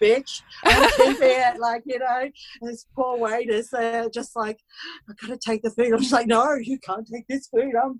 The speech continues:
Speaker 1: keeping it." <laughs> So, yeah.
Speaker 2: Were you, Michelle, happy with how you were portrayed on the show?
Speaker 1: Um, I think that they,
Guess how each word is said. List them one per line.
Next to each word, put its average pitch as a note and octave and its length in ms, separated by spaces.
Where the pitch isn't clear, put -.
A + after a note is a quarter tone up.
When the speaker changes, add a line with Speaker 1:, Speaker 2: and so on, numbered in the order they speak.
Speaker 1:
keeping C#4+ 300
it." C#4 300
<laughs> G#4+ 400
So, - 200
yeah. B3+ 340
Speaker 2:
Were B3 140
you, C4 160
Michelle, C4+ 300
happy A3 400
with A3 140
how G3+ 160
you G3 160
were F#3+ 100
portrayed F3+ 460
on G3 100
the G#3 100
show? B3 440
Speaker 1:
Um, G4 440
I F4+ 100
think A4+ 220
that F#4+ 180
they, D4 460